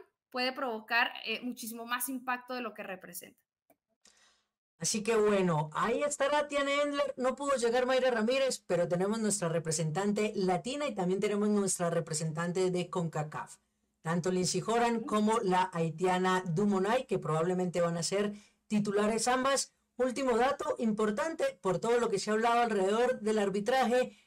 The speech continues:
Speaker 2: la juez central va a ser la, eh, británica Rebecca Walsh. Vamos a ver cómo le va. Dos equipos, los dos mejores del mundo, Ambos vienen de alzar títulos locales.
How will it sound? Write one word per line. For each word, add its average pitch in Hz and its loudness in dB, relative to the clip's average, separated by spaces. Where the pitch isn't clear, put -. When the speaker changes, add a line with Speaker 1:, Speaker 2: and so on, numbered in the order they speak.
Speaker 2:
la 190 2
juez 240 0
central 220 0
va 185 4
a 185 2
ser 226 0
la, 202 2
eh, 175 0
británica 196 0
Rebecca 165 0
Walsh. - -4
Vamos 165 -2
a 147 0
ver 208 0
cómo 202 2
le 165 2
va. 147 -2
Dos 277 0
equipos, - -2
los 208 0
dos 311 -4
mejores 262 0
del 208 2
mundo, 196 2
Ambos 277 -2
vienen 277 -2
de 208 0
alzar 214 -2
títulos 233 0
locales. 160 -2